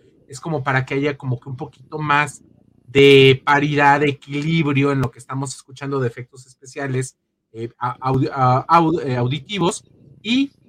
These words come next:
obviamente que en el high, pues, le dará más relevancia a lo que es el diálogo,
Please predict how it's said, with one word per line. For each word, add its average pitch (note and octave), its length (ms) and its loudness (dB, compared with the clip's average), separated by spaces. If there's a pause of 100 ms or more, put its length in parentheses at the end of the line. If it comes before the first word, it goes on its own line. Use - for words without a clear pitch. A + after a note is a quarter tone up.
(460)
obviamente E3+ 640 4
que E3 120 -8
en E3 80 -2
el F3+ 120 -2
high, E3 300 0
pues, A#2+ 200 -10
le A#2+ 120 -2
dará A#2+ 540 0
más B2 320 0
relevancia A#2+ 880 -2 (320)
a - 80 -20
lo G#2 140 -12
que - 100 -20
es - 120 -18
el G#2+ 120 -14
diálogo, G2 360 -14